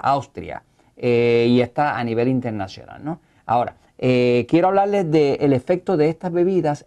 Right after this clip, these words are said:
en el metabolismo, que básicamente es el tema que nosotros manejamos aquí en Metabolismo T V. Voy a la pizarra un momentito, fíjense. Eh,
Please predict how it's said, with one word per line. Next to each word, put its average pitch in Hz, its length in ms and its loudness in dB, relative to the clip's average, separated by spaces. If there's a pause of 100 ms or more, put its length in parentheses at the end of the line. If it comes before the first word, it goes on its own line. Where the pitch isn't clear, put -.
en 151 500 -2
el 113 160 -6
metabolismo, 107 560 -4 (260)
que 131 120 0
básicamente 139 480 0
es 123 80 -4
el 104 80 -10
tema 120 300 -6
que - 180 -12
nosotros 98 420 -14
manejamos 107 560 -8
aquí 110 140 -8
en 123 80 -6
Metabolismo 87 500 -16
T - 100 -16
V. 69 140 -16 (240)
Voy 131 160 2
a 160 60 2
la 165 80 0
pizarra 139 320 -4
un 135 80 -2
momentito, 117 420 -8
fíjense. - 400 -8 (420)
Eh, 147 300 2